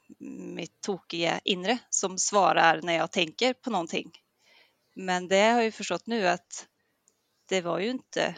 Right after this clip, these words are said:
mitt tokiga inre, utan det var ju någon annan.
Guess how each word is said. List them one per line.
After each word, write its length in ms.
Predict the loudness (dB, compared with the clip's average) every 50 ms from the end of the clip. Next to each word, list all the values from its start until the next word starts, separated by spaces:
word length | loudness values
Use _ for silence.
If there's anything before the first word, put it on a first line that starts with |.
| -10 _
mitt 160 | -10 -10 -8
tokiga 400 | -6 -8 -8 -4 -2 -2 -2 -2 -4 _
inre, 320 | -8 -6 -6 -6 -8 -8 -10 _ _ _
utan 680 | -12 -12 -12 -12 _ -8 -6 -6 -6 -6 -8 -12 -16 -20 _ _ _ _ _ _ _ _ _ _ _ _ _ _ _ _ _
det 80 | -10
var 140 | -10 -8 -10
ju 60 | -10
någon 180 | -10 -10 -10 -10
annan. 240 | -10 -10 -12 -16